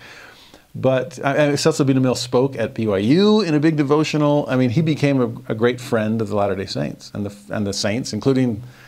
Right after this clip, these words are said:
the saint in chief, President McKay, befriended him. At one point, Cecil B. DeMille said to David O. McKay, knowing his <laughs> book of Acts, chapter twenty-six, he said to President McKay,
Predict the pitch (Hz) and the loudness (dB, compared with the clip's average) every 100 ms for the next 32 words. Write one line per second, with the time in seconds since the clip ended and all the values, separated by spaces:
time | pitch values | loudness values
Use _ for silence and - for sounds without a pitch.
0 | - - - 147 139 123 - 143 127 - | -20 -8 -2 0 0 0 2 0 0 -2
1 | 123 117 110 110 139 110 117 110 110 95 | -2 0 -4 -4 -4 -4 -6 -8 -6 -6
2 | 92 - - - - - - - - 135 | -6 -8 -10 -14 -20 -20 -20 -20 -4 -4
3 | 170 139 170 214 - 120 107 - - 117 | 0 0 2 2 0 -2 -2 -8 -4 -4
4 | 131 123 123 113 107 110 - 98 98 95 | -2 -2 -2 -2 -2 -4 -4 -2 -2 -4
5 | 92 85 _ _ _ _ - - 107 101 | -12 -14 _ _ _ _ -12 -6 -4 -2
6 | 101 101 98 92 - 90 90 - _ _ | -2 -2 -6 -8 -10 -10 -12 -18 _ _
7 | _ _ _ _ _ _ _ 113 123 127 | _ _ _ _ _ _ _ -2 0 0
8 | 123 123 117 - - - - 135 - 147 | 0 -2 -2 -4 -4 0 0 -2 -4 -4
9 | 120 120 98 107 92 - - 113 98 - | -2 0 -2 0 -2 -6 -6 -4 -4 -6
10 | 92 92 - 50 - - - - _ _ | -8 -8 -10 -12 -14 -20 -20 -20 _ _
11 | _ 123 120 131 127 139 127 117 120 113 | _ -2 2 0 0 -2 -2 0 -2 -4
12 | - 98 87 | -4 -4 -6